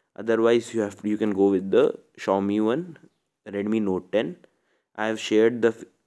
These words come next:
features of Redmi Note ten series. You can go and check out that also. Thank you for watching the podcast. I hope you like it. If you have any queries regarding the, any phones,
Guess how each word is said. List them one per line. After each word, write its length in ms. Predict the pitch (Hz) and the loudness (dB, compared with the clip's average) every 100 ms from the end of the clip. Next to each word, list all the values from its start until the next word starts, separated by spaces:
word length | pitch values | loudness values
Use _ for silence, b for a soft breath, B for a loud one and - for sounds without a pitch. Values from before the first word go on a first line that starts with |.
| _ | _
features 440 | - 110 117 113 | -8 -2 2 4
of 160 | 110 104 | 2 2
Redmi 320 | 104 101 104 | 0 0 -2
Note 320 | 101 101 101 | 0 -2 0
ten 160 | 104 101 | -2 -2
series. 320 | 98 90 131 | -6 -6 -4
You 80 | 131 | -4
can 180 | 117 101 | -4 2
go 120 | 98 | 2
and 120 | 98 | 2
check 180 | 98 95 | -2 0
out 140 | 98 | 0
that 220 | 92 87 90 | 0 -2 0
also. 480 | 90 - 147 160 b b b b - | -2 -2 -4 -4 b b b b -12
Thank 220 | 104 117 | -8 -4
you 60 | 131 | 2
for 160 | 135 | 4
watching 300 | 123 - 123 | 4 2 0
the 100 | 120 | 2
podcast. 500 | 120 117 - 120 117 - | 2 0 2 -2 -2 -8
I 60 | |
hope 300 | 92 110 123 | -2 2 2
you 120 | 139 120 | 4 2
like 280 | 110 107 | 2 -2
it. 220 | 123 - b b b b | -4 -4 b b b b
If 160 | 139 | -6
you 80 | 147 | 2
have 200 | 147 151 - | 2 2 -4
any 240 | 120 135 - | -4 -2 2
queries 560 | 131 123 123 127 123 | 2 2 2 0 0
regarding 480 | 117 113 113 113 113 | 0 0 0 0 0
the, 180 | 117 117 | 2 2
any 240 | 104 113 120 | 0 0 0
phones, 480 | 120 107 107 - | 2 2 2 -6